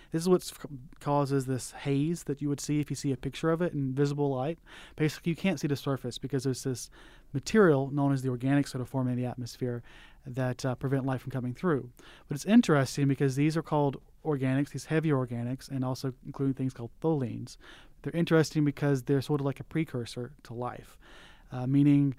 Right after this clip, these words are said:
you think about what came before life, there was this chemistry of carbon and nitrogen and hydrogen.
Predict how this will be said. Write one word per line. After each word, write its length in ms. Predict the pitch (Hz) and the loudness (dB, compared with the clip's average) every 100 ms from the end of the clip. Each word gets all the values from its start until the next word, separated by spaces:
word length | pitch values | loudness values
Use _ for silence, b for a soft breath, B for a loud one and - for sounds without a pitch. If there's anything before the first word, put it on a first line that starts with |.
| B B | B B
you 80 | 147 | 2
think 120 | 156 | 4
about 160 | 156 151 | 6 4
what 120 | 151 | 2
came 260 | - 175 | 0 2
before 300 | 156 - 175 | 4 2 2
life, 280 | 156 139 131 | 4 4 2
there 100 | 143 | 0
was 120 | 135 | 0
this 140 | 127 - | 0 -4
chemistry 560 | - 180 - 139 131 143 B B | 2 2 2 -2 -2 -4 B B
of 100 | - | -18
carbon 480 | - 175 165 156 151 | 2 6 8 8 6
and 80 | 131 | 4
nitrogen 420 | 135 135 139 131 | 2 0 -2 -2
and 120 | 123 | -2
hydrogen. 420 | 113 127 127 127 | -2 -4 -2 -2